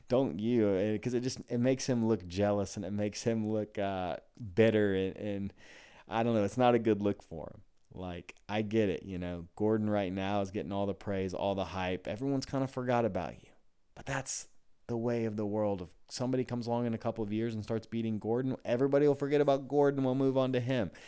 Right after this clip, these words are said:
It's kinda how, like, right now, Conor McGregor is an afterthought in the U F C.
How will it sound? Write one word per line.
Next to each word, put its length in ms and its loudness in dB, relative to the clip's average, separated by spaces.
It's 120 -6
kinda 240 2
how, 160 4
like, 220 2
right 160 2
now, 240 0
Conor 300 -2
McGregor 340 0
is 100 -4
an 140 -4
afterthought 720 -4
in 120 -4
the 100 -4
U 220 -4
F 100 -8
C. 360 -8